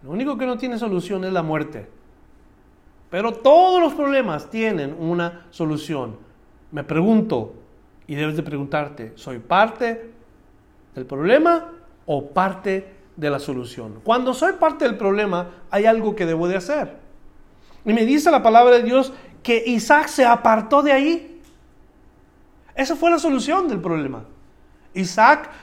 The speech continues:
con sabiduría y entendimiento, dice, "Ahí nos vemos. Yo no tengo que estar aquí". Y él se va. Dice,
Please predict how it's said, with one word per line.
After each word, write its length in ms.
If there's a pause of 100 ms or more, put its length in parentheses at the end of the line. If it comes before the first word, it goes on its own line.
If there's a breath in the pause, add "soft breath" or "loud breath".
con 180
sabiduría 960
y 100
entendimiento, 720
dice, 360
"Ahí 120
nos 160
vemos. 480 (680)
Yo 120
no 120
tengo 260
que 100
estar 200
aquí". 360 (180)
Y 160
él 140
se 140
va. 260 (760)
Dice, 600